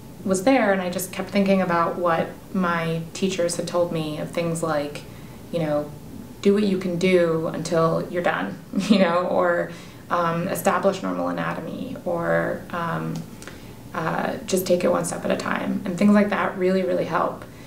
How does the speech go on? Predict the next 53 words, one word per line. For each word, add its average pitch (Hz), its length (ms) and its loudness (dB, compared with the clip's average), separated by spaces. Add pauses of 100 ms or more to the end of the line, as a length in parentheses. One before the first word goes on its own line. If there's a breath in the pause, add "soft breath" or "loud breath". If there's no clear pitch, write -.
(160 loud breath)
And 185 120 -2
so 254 120 -2
I 262 60 6
was 180 140 4
there, 226 500 4
you 196 80 2
know, 175 220 2
with 190 240 0
her 180 80 0
abdomen 190 340 2
open 180 260 4 (140)
and 175 120 -2
the 170 40 -2
anesthesiologist 175 1040 2
going, 170 640 0
"When's 214 220 4
she 269 80 2
gonna 277 120 8
stop 277 200 2
bleeding?" 285 600 4 (380 loud breath)
And 190 560 2 (140)
I 185 500 0
just 185 240 0
said, 185 300 2
"Okay, 208 300 2
I - 100 -2
can 190 140 2
do 196 100 6
this, 262 220 4
so 214 80 0
let 196 100 6
me 185 60 4
do 180 120 2
this - 140 -2
right - 140 0
now. - 280 -2
And 190 120 -4
I 165 40 -4
can 165 120 -4
do 190 100 4
this 196 180 2
next, 226 360 2
and 196 100 -2
let 190 80 4
me 190 80 6
do 175 140 6
it 175 40 6
right - 180 0
now." - 260 -2
And 180 100 -2
I 175 40 -2
kept 196 200 -2
going, 220 480 4